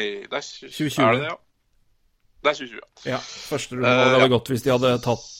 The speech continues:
Speaker 2: eh, conference-finale.
Speaker 1: Det var det. Det var det. Det var det. Eh, jeg tror han blir i Rangers. Nei,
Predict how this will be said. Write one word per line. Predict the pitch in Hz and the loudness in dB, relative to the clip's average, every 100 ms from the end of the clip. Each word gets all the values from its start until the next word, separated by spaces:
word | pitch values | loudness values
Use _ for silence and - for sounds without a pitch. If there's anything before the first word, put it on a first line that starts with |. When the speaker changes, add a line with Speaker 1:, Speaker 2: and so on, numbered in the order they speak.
| 127 | -4
Speaker 2:
eh, | 123 120 123 123 123 120 | 0 0 0 0 -2 -4
conference-finale. | 123 110 104 113 110 127 - - - - - - - - - - - - - - - - - - | -4 -4 -4 -4 -6 -6 -12 -20 -20 -20 -20 -20 -20 -20 -18 -14 -14 -14 -14 -16 -20 -20 -20 -16
Speaker 1:
Det | 113 107 | -10 -8
var | 90 | -10
det. | 65 - - 160 | -14 -20 -20 -18
Det | 139 | -18
var | 73 - | -18 -20
det. | _ _ - | _ _ -12
Det | 113 107 | -8 -8
var | 95 69 71 82 | -8 -8 -6 -6
det. | - _ _ _ _ - - - _ _ _ _ _ - | -6 _ _ _ _ -20 -20 -20 _ _ _ _ _ -10
Eh, | 131 135 139 143 143 139 139 143 147 147 147 147 | -2 0 2 0 -2 -4 -8 -10 -10 -10 -8 0
jeg | 131 127 | 0 2
tror | 131 | 0
han | 123 | 0
blir | 110 110 110 110 | -6 -6 -6 -6
i | 113 113 113 110 | -4 -2 -4 -4
Rangers. | 101 - - 120 - - - - | -8 -14 -20 -16 -12 -12 -12 -2
Nei, | 127 | 2